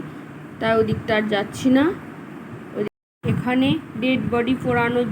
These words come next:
জন্য আছে ইলেকট্রিক চুল্লি, আর এই যে এখানে দেখছো মেলার পাশে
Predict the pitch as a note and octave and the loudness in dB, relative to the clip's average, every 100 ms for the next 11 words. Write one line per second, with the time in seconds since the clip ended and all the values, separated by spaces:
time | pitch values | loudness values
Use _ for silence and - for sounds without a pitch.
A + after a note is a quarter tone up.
0 | A3 A#3+ A#3+ A#3+ F3 G#3 - B3+ D4 - | 0 0 2 0 -2 -4 -2 0 0 -4
1 | - - A3+ A#3+ - B3+ A#3+ - B3 A#3 | -12 -8 -2 -2 0 -2 -2 -2 0 2
2 | C4+ E4+ - - - G#3 A#3 A#3 A#3+ A#3+ | 2 0 -6 -10 -2 0 2 2 0 0
3 | B3+ G#3+ A#3 - - D4 F#4 - - A3+ | 0 0 -2 -2 -2 0 0 -4 -8 -2
4 | A3+ A#3+ B3 G#3 G#3+ - | 2 2 0 -2 -2 0